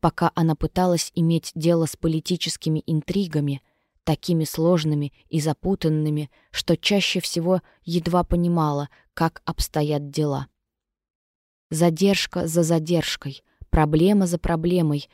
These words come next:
мешали ей отправиться на юг. Годы летели незаметно, пока к семнадцати нарастающая горечь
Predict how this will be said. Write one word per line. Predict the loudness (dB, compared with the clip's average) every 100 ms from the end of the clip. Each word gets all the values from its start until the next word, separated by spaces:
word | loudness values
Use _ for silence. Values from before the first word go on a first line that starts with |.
| _
мешали | 0 2 2 2 2
ей | 0 0 -2 -4
отправиться | -6 -2 0 0 -4 -4
на | -2 -2
юг. | -2 -6 -10 -20 _ _ _ _ _ _ _ _ -2
Годы | 4 6 6
летели | 2 0 2 2 2
незаметно, | 2 2 2 2 0 -4 -10 -12 _ _ _ -4
пока | -2 0 -2
к |
семнадцати | 0 0 2 0 -2 -6 -6 -4
нарастающая | -2 -2 -2 -2 0 0 -2 0 -2
горечь | 0 0 0 -2 -8